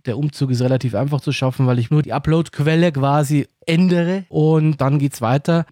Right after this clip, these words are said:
Ist der Podcast-Provider pleite und ich hab den kompletten R-S-S-Feed von ihm erstellt, ist es natürlich, äh, schwieriger, ihn umzuziehen, aber auch nicht unmöglich. Ich mach mal die einfache Variante heute für euch durch, und zwar den R-S-S-Feed direkt beim Podcast-Provider.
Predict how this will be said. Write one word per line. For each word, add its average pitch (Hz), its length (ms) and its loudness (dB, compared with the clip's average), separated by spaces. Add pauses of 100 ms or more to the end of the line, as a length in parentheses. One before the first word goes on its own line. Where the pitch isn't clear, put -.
(100)
Ist - 200 -6
der 151 60 -2
Podcast-Provider 131 800 -2
pleite 143 640 0 (160)
und 135 200 -2
ich 131 120 -6
hab 131 80 -2 (160)
den 135 120 -4
kompletten 139 380 0
R-S-S-Feed 135 600 0
von 135 160 0
ihm 131 140 4
erstellt, 131 420 0 (340)
ist 123 140 -4
es 127 80 0
natürlich, 120 560 0
äh, 110 260 -4 (380)
schwieriger, 143 580 0
ihn 127 100 2
umzuziehen, 135 580 0 (340)
aber 113 220 0
auch 110 120 -2
nicht 117 200 -4
unmöglich. 110 600 -4 (360)
Ich 202 160 0
mach 220 140 2
mal 202 140 2
die 170 100 0
einfache 190 480 2
Variante 170 580 2
heute 160 160 0
für 156 140 -2
euch 139 220 0
durch, 156 280 2
und 135 160 -2
zwar 135 520 0 (320)
den 127 80 -2
R-S-S-Feed 127 760 -2
direkt 151 360 0
beim 123 120 -2
Podcast-Provider. 107 960 -6